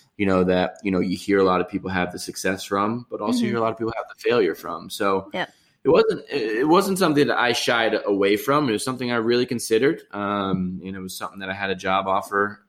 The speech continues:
Speaker 1: uh, in my inbox to, to move to either Austin, two job offers to Austin, Texas, or to, um, in the middle of nowhere, Kansas. And
Speaker 2: You would have died in the middle of nowhere, Kansas.
Speaker 1: Yeah, and I think there's a lot of varying factors, you know,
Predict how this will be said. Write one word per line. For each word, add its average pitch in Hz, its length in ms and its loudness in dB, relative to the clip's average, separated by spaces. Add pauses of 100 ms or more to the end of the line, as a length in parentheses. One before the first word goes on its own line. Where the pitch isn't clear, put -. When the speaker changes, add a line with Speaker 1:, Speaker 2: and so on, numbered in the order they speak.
(100)
Speaker 1:
uh, 92 260 -4
in 104 160 -2
my 98 220 2
inbox 101 680 0
to, 98 140 -8
to 95 180 -8
move 98 380 0
to 95 500 2
either 92 260 0
Austin, 95 320 -4
two 139 200 0
job 113 220 0
offers 104 340 0
to - 80 -8
Austin, 101 320 -2
Texas, - 480 -8 (640)
or 95 500 6
to, 95 380 0
um, 87 640 -2 (160)
in 95 100 -6
the 92 60 -2
middle 98 240 0
of 92 60 0
nowhere, 92 320 4
Kansas. 98 840 -4
And 95 760 -2 (100)
Speaker 2:
You 233 120 0
would 233 80 4
have 208 180 0
died 160 280 0
in 160 120 -8
the 143 60 -10
middle 156 200 -8
of 82 80 -8
nowhere, - 320 -12
Kansas. - 680 -14 (680)
Speaker 1:
Yeah, 160 360 4
and 135 100 4
I - 20 4
think 196 220 2
there's 151 140 6
a 123 40 6
lot 120 160 6
of 104 120 2
varying 107 320 4
factors, 101 680 -2
you 101 80 -2
know, 92 380 -2